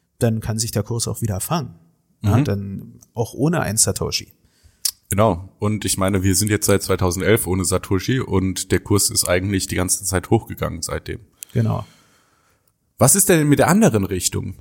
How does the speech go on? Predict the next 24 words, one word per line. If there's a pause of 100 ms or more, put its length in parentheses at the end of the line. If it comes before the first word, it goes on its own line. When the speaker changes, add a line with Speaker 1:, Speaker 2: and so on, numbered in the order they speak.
Speaker 2:
Stellen
wir
uns
mal
vor,
Bitcoin
steigt
auf
eine
Million,
weil, (360)
also
pro
Bitcoin,
weil
die
Großinvestoren
auf
einmal
meinen,
äh,
einsteigen
zu
müssen.